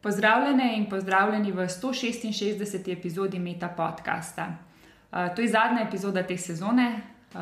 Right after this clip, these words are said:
zaključujemo v zgodnjem poletju in z mano je,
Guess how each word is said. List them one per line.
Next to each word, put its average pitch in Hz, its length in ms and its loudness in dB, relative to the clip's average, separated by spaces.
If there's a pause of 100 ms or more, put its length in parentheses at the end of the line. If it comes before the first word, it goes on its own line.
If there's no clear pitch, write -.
(200)
zaključujemo 180 720 -4 (280)
v 165 260 -4
zgodnjem 180 480 0
poletju 247 600 0 (440)
in 202 240 0
z 180 100 0
mano 208 340 6
je, 202 180 4